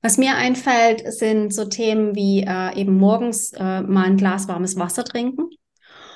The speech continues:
und vielleicht den Kaffee, der danach folgt, weil Kaffee ist super, <laughs> finde ich. Also meine koffeinfrei und trotzdem habe ich den Geschmack gern.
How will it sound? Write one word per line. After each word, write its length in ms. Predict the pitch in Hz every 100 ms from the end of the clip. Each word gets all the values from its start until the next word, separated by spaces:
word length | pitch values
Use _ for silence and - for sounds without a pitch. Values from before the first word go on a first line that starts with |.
| - _ _ _ _ _ _
und 680 | 240 254 254 262 254 254 -
vielleicht 600 | - 220 208 202 214 -
den 180 | 208 202
Kaffee, 380 | 196 294 302 262
der 140 | 202
danach 280 | 202 190 196
folgt, 420 | - 196 233 277
weil 200 | 202 196
Kaffee 340 | 190 175 - 165
ist 140 | -
super, 360 | 175 - 269 370 - -
<laughs> 440 | - - - -
finde 220 | - 147 185
ich. 260 | - - - _ _ _ _ - -
Also 180 | - 196
meine 440 | 190 185 160 - -
koffeinfrei 720 | - 190 180 226 277 269 247
und 80 | 196
trotzdem 240 | 202 208 233
habe 100 | 220
ich 60 |
den 120 | 240
Geschmack 320 | 233 - 240 240
gern. 260 | 262 302